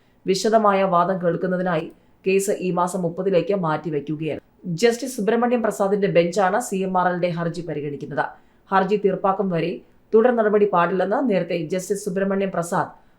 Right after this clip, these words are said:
വാക്കാൽ നിർദ്ദേശിച്ചതായി സി എം ആർ എൽ അവകാശപ്പെട്ടിരുന്നു. ഇതോടെയാണ് വീണ്ടും ഇതേ ബെഞ്ചിലേക്ക് ഹർജികൾ എത്തിയത്. എസ് എഫ് ഐ ഒ റിപ്പോർട്ട് സമർപ്പിച്ച പശ്ചാത്തലത്തിൽ തുടർ നടപടികൾ തടയണമെന്നാവശ്യപ്പെട്ട് സി എം ആർ എൽ നൽകിയ ഹർജി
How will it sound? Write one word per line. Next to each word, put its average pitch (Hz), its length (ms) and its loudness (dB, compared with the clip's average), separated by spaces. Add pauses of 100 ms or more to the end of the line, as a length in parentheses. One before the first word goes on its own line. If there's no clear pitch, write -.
(200)
വാക്കാൽ 220 380 6
നിർദ്ദേശിച്ചതായി 196 800 0
സി 190 80 -2 (100)
എം 180 140 -2
ആർ 165 80 -2
എൽ - 60 -10 (160)
അവകാശപ്പെട്ടിരുന്നു. 165 760 -6 (360)
ഇതോടെയാണ് 208 460 4 (460)
വീണ്ടും 220 320 0
ഇതേ 240 120 8 (100)
ബെഞ്ചിലേക്ക് 185 460 2 (200)
ഹർജികൾ 185 460 0
എത്തിയത്. - 280 -6 (560)
എസ് 247 160 6
എഫ് 277 160 -4
ഐ 277 100 0
ഒ - 100 2
റിപ്പോർട്ട് 208 400 0
സമർപ്പിച്ച 196 500 -2
പശ്ചാത്തലത്തിൽ 190 640 -2 (560)
തുടർ 233 300 6
നടപടികൾ 185 420 2 (140)
തടയണമെന്നാവശ്യപ്പെട്ട് 180 960 0 (480)
സി 233 200 -2
എം 247 140 4
ആർ 240 100 4
എൽ 226 120 -2
നൽകിയ 185 320 2
ഹർജി 180 280 -4